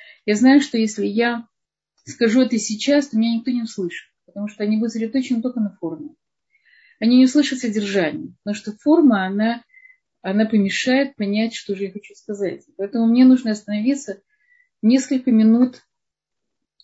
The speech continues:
подумать и сказать, что же действительно хочу им передать. Я хочу им передать, что я от них ожидаю какой-то помощи. Я хочу передать, что я их люблю. Я хочу передать, что у меня есть большая надежда на них. Я хочу передать, у меня есть очень много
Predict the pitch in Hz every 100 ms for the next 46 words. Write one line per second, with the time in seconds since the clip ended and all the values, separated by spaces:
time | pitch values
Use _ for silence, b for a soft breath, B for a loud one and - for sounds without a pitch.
0 | _ 208 185 220 285 269 226 180 - 190
1 | 190 - 269 262 254 277 285 262 254 269
2 | 254 247 220 214 190 175 _ 180 196 226
3 | 226 214 - 214 214 - 180 190 196 196
4 | 185 180 175 185 175 175 165 - 175 180
5 | 180 - _ B B B _ 208 208 240
6 | 214 202 185 208 208 - 180 185 185 -
7 | 170 170 170 165 175 _ b b b -
8 | 180 208 220 208 196 208 220 - 185 185
9 | 185 190 190 180 175 202 185 170 175 185
10 | 185 175 170 160 - 196 208 262 262 240
11 | 214 254 254 214 202 208 247 254 294 302
12 | 262 254 262